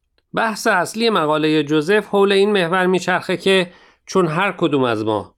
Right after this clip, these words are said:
در زندگی تجربیات متفاوتی داشتیم و پیش‌زمینه‌های متفاوتی هم داریم، دید و برداشتمون نسبت به مسائل مختلف متفاوته و همینطور عکس العمل‌هامون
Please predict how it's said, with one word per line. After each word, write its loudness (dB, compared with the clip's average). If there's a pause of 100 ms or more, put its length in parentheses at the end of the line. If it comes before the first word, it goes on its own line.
در 0
زندگی -2
تجربیات -2
متفاوتی -2
داشتیم 0 (300)
و -2
پیش‌زمینه‌های -2
متفاوتی -2
هم 0
داریم، 0 (360)
دید 0
و 0
برداشتمون 0
نسبت -2
به -2
مسائل -2
مختلف -2 (140)
متفاوته -6 (520)
و -2
همینطور 0
عکس -2
العمل‌هامون 0